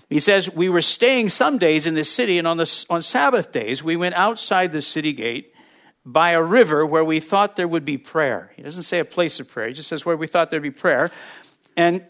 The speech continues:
sitting down, we spoke to the women who had come together. And a certain woman named Lydia, a dealer in purple cloth, which is the favorite cloth for Roman togas,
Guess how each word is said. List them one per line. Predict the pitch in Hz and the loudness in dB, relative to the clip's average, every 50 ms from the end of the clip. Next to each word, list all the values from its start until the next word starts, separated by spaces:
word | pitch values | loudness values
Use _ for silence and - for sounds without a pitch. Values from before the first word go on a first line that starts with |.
| _ _ - | _ _ -8
sitting | - - - - 262 269 277 254 208 | -8 -6 -2 0 0 2 2 0 2
down, | 170 180 180 165 143 131 135 151 165 170 | 2 2 2 2 2 2 0 0 0 0
we | 170 170 165 | -2 -2 -2
spoke | - - - - - 214 220 214 - - | -2 -4 -6 0 2 2 2 2 -2 -6
to | - 196 165 | -6 -6 -4
the | 151 160 | -2 -4
women | 147 139 147 180 180 156 131 123 139 156 | -4 -2 0 0 0 0 -2 -4 -4 -8
who | 151 - 175 170 151 | -8 -8 -8 -8 -6
had | 151 160 143 - | -6 -6 -8 -8
come | - - 143 139 123 | -8 -8 -6 -6 -6
together. | - 147 127 151 151 139 117 110 95 90 _ _ _ _ _ _ _ _ _ _ _ _ _ _ _ - _ - | -8 -6 -2 0 0 0 0 -6 -12 -16 _ _ _ _ _ _ _ _ _ _ _ _ _ _ _ -16 _ -2
And | 190 196 | 0 0
a | 190 | 0
certain | - - - - 254 269 277 269 233 214 190 175 | -2 -2 -2 0 0 0 0 0 -4 -4 -4 2
woman | 185 220 202 165 139 151 175 175 160 | 4 4 4 4 0 -2 -2 -2 -2
named | 156 160 160 151 143 | -2 -2 -2 -4 -6
Lydia, | 151 160 165 175 170 139 131 117 107 92 - _ _ _ _ _ _ _ _ _ _ _ _ _ _ - | -6 -2 0 0 0 0 -2 -4 -6 -8 -12 _ _ _ _ _ _ _ _ _ _ _ _ _ _ -4
a | 151 151 | -4 -4
dealer | 147 131 170 196 202 208 208 220 220 | -2 0 0 2 2 4 4 4 4
in | 202 175 156 147 | 2 2 -4 -6
purple | - - - 190 185 - 208 190 | -6 -2 -2 -2 0 0 -4 -4
cloth, | - - 139 127 120 127 160 180 - - - _ _ _ _ _ _ _ _ - | -2 -2 0 2 2 2 0 -2 -6 -16 -20 _ _ _ _ _ _ _ _ -4
which | - 185 - 214 | -4 -2 0 0
is | 202 170 - - | 0 0 -2 -6
the | - 160 | -8 -8
favorite | - - 196 202 202 208 196 208 214 214 214 | -4 -2 2 2 2 2 2 0 -2 -2 -2
cloth | - - - 165 151 147 156 160 - | -6 -2 0 2 4 4 2 2 -2
for | - - - 190 | -8 -8 -6 -6
Roman | 170 147 127 120 120 120 123 - | -4 -4 -6 -6 -6 -8 -12 -12
togas, | - - 208 220 190 143 104 87 - - - - - | -8 -4 -4 -4 -4 -6 -10 -12 -12 -14 -14 -14 -14